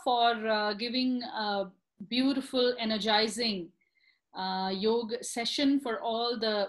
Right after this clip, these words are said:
corona warriors, doctors and nurses who must have worked diligently during the time when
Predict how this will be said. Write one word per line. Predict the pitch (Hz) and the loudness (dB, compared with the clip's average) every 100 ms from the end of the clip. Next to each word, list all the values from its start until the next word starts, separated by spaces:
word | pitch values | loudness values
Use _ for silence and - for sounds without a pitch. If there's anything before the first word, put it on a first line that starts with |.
| - | -2
corona | 226 226 233 240 | 0 2 2 2
warriors, | 202 220 247 262 285 269 | 2 2 4 4 2 0
doctors | 214 214 - 240 226 | -2 -2 0 -2 -2
and | 208 | -2
nurses | 202 226 277 294 277 - _ _ _ - - - | -2 -2 -2 -4 -6 -14 _ _ _ -20 -20 -10
who | 240 247 247 - | -6 -4 -4 -4
must | 220 254 - | -4 -4 2
have | 262 254 | 4 4
worked | 196 220 247 262 _ 220 - 190 | 2 2 2 -2 _ -8 -8 -4
diligently | 240 277 294 302 285 294 | 0 2 4 4 4 2
during | 226 247 240 233 226 | 2 -2 -4 -4 -2
the | 220 | -2
time | 226 214 220 233 | 0 0 2 0
when | 214 208 208 | 0 0 -2